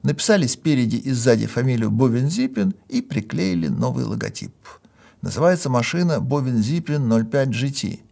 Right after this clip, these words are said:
Б М В М пять Touring стоит сто семьдесят четыре тысячи двести евро.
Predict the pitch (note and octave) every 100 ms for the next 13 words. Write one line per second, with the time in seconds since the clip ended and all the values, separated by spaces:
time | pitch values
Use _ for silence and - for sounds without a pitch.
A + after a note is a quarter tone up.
0 | _ - F#2 C#3 D#3+ D#3+ G#3 B3+ - C#3
1 | D3 C#3+ D3+ A#2 - C#3+ B2 G2+ - -
2 | - _ _ _ _ - - G#3 G3 -
3 | - G3+ F#3+ - F3+ D#3+ C#3+ C3 - C#3+
4 | - F#3+ F3 C#3+ F#3+ G3 E3 - C3 A2+
5 | D3+ D3+ - A#2 F#2 G#1+ -